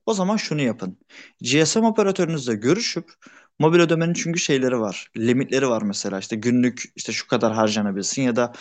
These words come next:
işte aylık benim limitim iki yüz lira olsun, üç yüz lirayı geçmesin ya da işte iki yüzü geçmesin tarzı.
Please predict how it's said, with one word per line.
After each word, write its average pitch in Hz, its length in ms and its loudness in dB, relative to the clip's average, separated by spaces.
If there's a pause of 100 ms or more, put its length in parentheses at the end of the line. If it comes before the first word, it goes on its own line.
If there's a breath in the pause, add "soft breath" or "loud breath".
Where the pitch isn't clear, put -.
(300 loud breath)
işte - 100 -18
aylık 123 360 4
benim 123 240 4
limitim 117 380 2
iki 131 220 -2
yüz 113 180 2
lira 80 140 -4
olsun, 147 400 -6 (200)
üç 151 200 2
yüz 107 160 0
lirayı 123 240 4
geçmesin 117 460 0
ya 113 100 0
da 120 40 0
işte 117 180 -4
iki 113 200 -2
yüzü 120 200 2
geçmesin 104 460 -4
tarzı. 104 500 -4